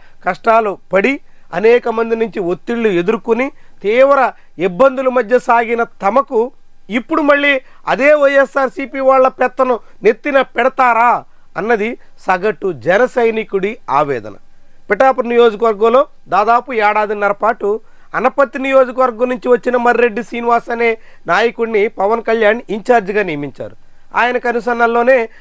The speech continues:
అటు అధికారిక, ఇటు పార్టీ కార్యకలాపాలన్నీ నిర్వహించారు. ఆయనకు పెద్దగా అధికారిక వ్యవహారాల్లో పట్టు చిక్కడం లేదని, పార్టీని గాడిలో పెట్టలేకపోతున్నారని, పైగా రాజకీయ ప్రత్యర్థులతో చేతులు కలిపి అనేక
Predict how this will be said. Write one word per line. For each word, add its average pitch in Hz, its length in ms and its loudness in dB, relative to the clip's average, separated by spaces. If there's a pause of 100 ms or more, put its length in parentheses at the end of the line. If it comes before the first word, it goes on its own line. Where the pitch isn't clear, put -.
(140)
అటు 208 200 -2
అధికారిక, 240 480 0 (140)
ఇటు 220 140 -8 (120)
పార్టీ 214 260 0 (120)
కార్యకలాపాలన్నీ 226 840 0 (100)
నిర్వహించారు. 160 580 -4 (360)
ఆయనకు 233 360 -2 (100)
పెద్దగా 226 340 2 (380)
అధికారిక 226 500 -2
వ్యవహారాల్లో 226 500 2 (120)
పట్టు 202 220 -2 (120)
చిక్కడం 220 380 0
లేదని, 226 300 4 (400)
పార్టీని 226 500 -2
గాడిలో 226 300 2 (100)
పెట్టలేకపోతున్నారని, 226 1080 0 (380)
పైగా 240 280 2 (360)
రాజకీయ 254 420 0 (100)
ప్రత్యర్థులతో 240 580 -2 (100)
చేతులు 233 360 0
కలిపి 233 260 -2 (360)
అనేక 233 280 0